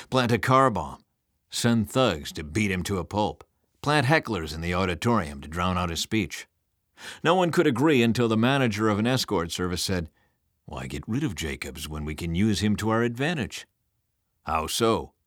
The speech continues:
Cohen asked. "We could discredit him publicly." "Think what that would mean. His speech would be canceled, and even better, the people he has already converted would discount his message and revert to their former habits.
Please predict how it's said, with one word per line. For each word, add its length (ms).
Cohen 260
asked. 360
"We 260
could 360
discredit 680
him 200
publicly." 640
"Think 260
what 160
that 140
would 160
mean. 420
His 140
speech 440
would 140
be 140
canceled, 680
and 160
even 240
better, 340
the 120
people 340
he 140
has 140
already 580
converted 560
would 340
discount 480
his 180
message 480
and 140
revert 380
to 100
their 160
former 400
habits. 720